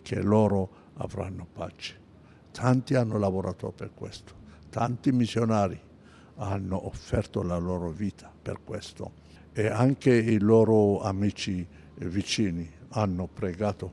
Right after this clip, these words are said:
per questo, eh, nuovo paese e il Signore, mi sembra, eh, ascolterà questa preghiera. Le lacrime, eh, perché io ho sentito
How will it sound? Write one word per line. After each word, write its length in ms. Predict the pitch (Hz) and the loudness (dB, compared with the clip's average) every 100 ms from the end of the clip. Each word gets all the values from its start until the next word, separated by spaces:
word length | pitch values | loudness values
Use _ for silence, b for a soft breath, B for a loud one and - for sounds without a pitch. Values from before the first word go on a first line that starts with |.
| - | -12
per 160 | - 92 | -12 -10
questo, 580 | 92 85 - 90 85 b b b - | -10 -10 -6 -6 -8 b b b -16
eh, 360 | - 90 80 90 | -8 -6 -6 -6
nuovo 540 | 95 98 85 85 82 82 | -4 -2 -4 -6 -8 -6
paese 600 | 98 95 87 82 92 92 b b b b - | -4 -4 -4 -6 -12 -14 b b b b -6
e 180 | 110 104 | -2 0
il 220 | 104 92 | -2 -6
Signore, 720 | - 95 95 104 104 101 98 113 110 | -6 -6 -4 -2 -2 -2 -8 -12 -12
mi 80 | 92 | -12
sembra, 640 | - 101 90 87 92 85 78 - - B B - | -6 -6 -4 -4 -6 -8 -10 -20 -20 B B -10
eh, 200 | 87 95 | -8 -6
ascolterà 800 | - - - 92 - 98 90 - - | -8 -8 -6 -6 -6 -10 -10 -14 -14
questa 340 | - 92 - 87 | -8 -8 -6 -10
preghiera. 580 | - 92 85 87 80 - - | -8 -10 -6 -6 -6 -10 -6
Le 220 | 101 101 | 0 2
lacrime, 840 | 104 135 - - 107 98 87 82 - B B B - | 4 2 0 -6 -4 -4 -4 -8 -14 B B B -14
eh, 160 | 95 95 | -12 -2
perché 520 | 120 107 - 101 85 B B | -2 0 0 -2 -2 B B
io 240 | - 151 143 | 0 6 6
ho 40 | |
sentito 800 | - 110 101 107 95 101 95 - | 6 0 0 -4 -2 0 -2 -4